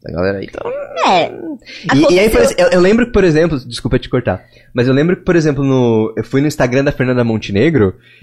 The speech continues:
Speaker 1: e ela postou sei lá o quê, e aí as pessoas comentaram, "Ai, porque perdeu, a, agora a mamata acabou."
Speaker 2: <laughs>
Speaker 1: Gente, é a Fernanda Montenegro, por que que você tá comentando que a mamata acabou? Pra ela!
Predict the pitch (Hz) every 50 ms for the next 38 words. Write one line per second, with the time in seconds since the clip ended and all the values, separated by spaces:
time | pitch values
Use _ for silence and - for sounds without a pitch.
0 | 147 - 113 147 165 190 185 185 180 160 - 185 175 - 208 220 240 214 175 -
1 | - 170 202 349 - - - _ - 233 254 254 247 240 247 254 - - 247 -
2 | - 247 247 269 - 240 214 202 185 - 202 202 170 196 - 220 - - 208 180
3 | 202 202 190 - 175 175 143 165 160 165 165 175 175 175 175 175 180 - 185 -
4 | 233 214 180 185 202 679 605 - - - - - - 554 - 880 - - 932 960
5 | - - - - 880 - - - - - 302 294 - - - - - 233 277 294
6 | 302 - - 339 330 311 320 320 302 311 302 302 302 302 302 - - 339 349 330
7 | 330 277 285 294 277 277 202 - - 226 - - 311 311 - - - - 381 381
8 | - 330 320 339 311 - 294 294 302 330 330 330 302 302 285 277 285 285 294 269
9 | - 311 262 240 240 349 359 - - - _ _ _ _ _ - 571 - - 302
10 | 381 427 403 587 - 320 539 440 - -